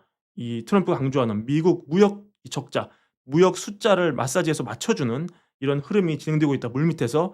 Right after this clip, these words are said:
이런 지정학적 변수를 챙겨가시고, 마침 또 보도가 나왔습니다. 아, 미국과 일본 정상회담이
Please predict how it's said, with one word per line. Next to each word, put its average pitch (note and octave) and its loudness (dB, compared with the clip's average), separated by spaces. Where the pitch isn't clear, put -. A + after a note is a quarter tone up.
이런 C#3 -2
지정학적 C#3+ 0
변수를 C3 -2
챙겨가시고, C#3+ -2
마침 C3+ 0
또 F#3 0
보도가 G3+ 6
나왔습니다. C3 0
아, B2 -12
미국과 E3 2
일본 C3 -4
정상회담이 C#3 -6